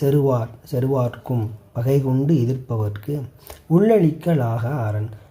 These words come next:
அழிக்க முடியாத ஒரு அரண், ஒரு காவல் கோட்டையாக இருந்து அவர்களை பாதுகாக்கும் அப்படின்னு சொல்லியிருக்காங்க. அதாவது, இந்த குறள்ல இந்த கிறிஸ்பா என்ன நம்ம தெரிஞ்சுக்கலாம் அப்படின்னா, ஞானம் வந்து, அதாவது அறிவு என்பது,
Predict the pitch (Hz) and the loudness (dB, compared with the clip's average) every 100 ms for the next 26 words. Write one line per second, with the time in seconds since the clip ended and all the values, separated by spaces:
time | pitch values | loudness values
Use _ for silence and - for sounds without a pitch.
0 | _ _ 110 135 185 214 - - 214 180 | _ _ -2 2 2 0 -6 0 2 4
1 | 151 156 147 151 156 139 107 120 160 - | 4 4 4 4 2 0 -4 -4 -8 -6
2 | 117 - - 120 127 147 90 131 120 131 | -8 -8 -10 -8 -4 -4 -4 -6 -4 0
3 | 170 151 120 - 165 165 160 143 131 120 | 2 2 -2 -2 -2 0 0 0 0 -2
4 | 117 117 165 175 110 117 110 147 - 113 | 0 -2 -4 -2 -2 0 -2 -4 -2 -2
5 | 117 131 110 120 113 107 147 190 113 113 | 0 0 -2 -2 -4 -2 -2 -2 -2 0
6 | 104 104 104 - - - 156 196 147 123 | 0 0 -2 -10 -12 0 2 4 0 0
7 | 147 147 127 123 - 139 117 123 113 113 | 0 0 0 -4 -6 -4 -2 0 -2 -2
8 | 113 110 113 107 101 98 98 139 - - | -2 -2 -2 -2 -2 -4 -4 -4 -6 -14
9 | - - - _ _ _ - 143 151 175 | -20 -20 -20 _ _ _ -2 2 4 4
10 | 202 202 175 131 110 104 123 - 131 156 | 4 4 2 0 -2 -4 -4 -4 -4 -2
11 | 123 123 160 196 202 147 127 117 101 98 | -2 -2 -2 -2 0 0 0 -2 -2 -2
12 | 131 | -4